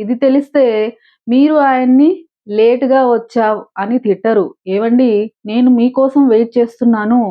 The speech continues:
మీరు రాకపోతే నాకు బోర్ కొడుతోంది" అని చెప్తారు. అప్పుడు అక్కడ గొడవ ఉండదు, ప్రేమ ఉంటుంది. So ఫ్రెండ్స్, ఈరోజు మీ హోంవర్క్ ఏంటంటే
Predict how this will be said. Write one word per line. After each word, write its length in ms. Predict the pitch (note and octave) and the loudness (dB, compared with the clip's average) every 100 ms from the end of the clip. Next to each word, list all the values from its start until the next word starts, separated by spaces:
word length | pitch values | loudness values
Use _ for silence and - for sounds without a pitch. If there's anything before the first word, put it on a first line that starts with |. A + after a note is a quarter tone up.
| - _ _ _ | -8 _ _ _
మీరు 240 | G#3+ B3 C#4 | -4 0 2
రాకపోతే 600 | C4 B3+ B3+ B3+ A#3+ B3+ C#4+ - F#3+ | 0 -2 -2 -2 0 -2 -2 -10 -12
నాకు 220 | F#3+ F#3+ | -10 -8
బోర్ 360 | F3+ G#3 A#3+ C4+ | -2 0 0 0
కొడుతోంది" 580 | C#4 C4 C4 B3 B3+ C4 - A3 | 0 0 0 2 2 0 -4 -8
అని 160 | B3 | -6
చెప్తారు. 460 | B3+ G3 - D#3 - _ _ _ _ - | -4 -8 -8 -12 -12 _ _ _ _ -10
అప్పుడు 400 | F3 - D4 C4 B3 B3+ - | -8 -2 0 0 0 -4 -6
అక్కడ 240 | F#3+ A3+ A3+ G3+ | -6 -2 -2 -2
గొడవ 280 | F#3+ G3+ A#3 | 0 0 0
ఉండదు, 380 | A3 G3 F#3 E3+ - _ _ _ | -2 -2 -4 -4 -10 _ _ _
ప్రేమ 300 | G3 G3+ G#3+ G#3+ | -4 -2 -2 -2
ఉంటుంది. 360 | F#3 E3+ E3+ F3 _ _ - | -8 -8 -12 -14 _ _ -4
So 100 | D4+ | -2
ఫ్రెండ్స్, 380 | D4+ D#4 D#4+ D#4+ - _ _ - | 0 2 2 0 -8 _ _ -8
ఈరోజు 380 | C4+ D4+ D#4 D#4 E4 | -2 0 0 0 0
మీ 180 | C4+ A#3+ | 2 0
హోంవర్క్ 500 | F#3+ B3 C4 C4+ C4+ | 0 0 0 0 0
ఏంటంటే 420 | B3+ B3 B3 C4+ | 0 0 0 0